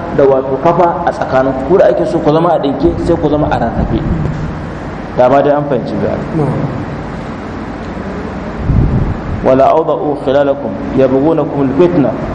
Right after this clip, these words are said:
Speaker 1: Hakan da suke yi manufarsu, su wato ainihin cimma wata fitina da jarraba a tsakanin, su sa ku cikin matsala, su raba tsakaninku, su sa muku rauni a cikin ƙarfin da kuke da shi.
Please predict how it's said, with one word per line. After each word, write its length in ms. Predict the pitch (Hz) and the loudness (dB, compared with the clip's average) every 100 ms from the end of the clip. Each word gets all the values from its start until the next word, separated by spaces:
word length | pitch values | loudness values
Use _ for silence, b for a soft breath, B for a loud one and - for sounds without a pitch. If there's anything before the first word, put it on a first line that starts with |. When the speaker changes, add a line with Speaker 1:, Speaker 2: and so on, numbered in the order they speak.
| - - - - - | -6 -6 -6 -8 0
Speaker 1:
Hakan 340 | 160 185 175 156 | 2 4 4 4
da 40 | |
suke 260 | 151 170 170 | 2 2 2
yi 80 | 160 | 2
manufarsu, 640 | 160 170 190 196 - 175 123 - - - - - - - - | 2 2 2 2 2 0 0 -2 -2 0 0 0 0 -2 2
su 80 | 139 | 4
wato 320 | 135 135 139 | 4 4 4
ainihin 640 | 135 156 160 151 156 156 151 - - - - - | 4 4 2 2 2 0 -2 -4 -6 -8 -8 2
cimma 500 | 170 175 165 120 - - | 4 4 2 0 -2 2
wata 240 | 147 175 165 | 2 4 2
fitina 460 | - - 160 127 | 2 2 4 4
da 80 | 123 | 2
jarraba 540 | 123 131 160 165 156 147 | 0 2 2 4 2 0
a 60 | - | 0
tsakanin, 480 | 127 - 127 127 127 - - | -2 2 2 4 -2 -4 -6
su 60 | 127 | 0
sa 120 | 165 151 | 4 4
ku 80 | 143 - | 2 0
cikin 240 | - 135 | 0 2
matsala, 320 | 131 131 117 110 - - - - - | 2 0 0 -4 -6 -6 -8 -6 0
su 80 | 143 | 4
raba 200 | 185 170 | 4 4
tsakaninku, 600 | 147 160 165 180 165 165 160 156 - - - | 2 2 2 2 0 -2 -4 -4 -6 -8 -8
su 80 | - | 0
sa 200 | 175 170 | 4 4
muku 240 | 170 160 | 4 2
rauni 360 | 160 175 170 175 | 2 2 2 0
a 100 | - | 0
cikin 300 | - - 151 | -2 -2 2
ƙarfin 320 | 147 160 165 | 2 4 2
da 60 | 143 | 2
kuke 240 | 120 135 | 0 -2
da 100 | - | -2
shi. 140 | - | -4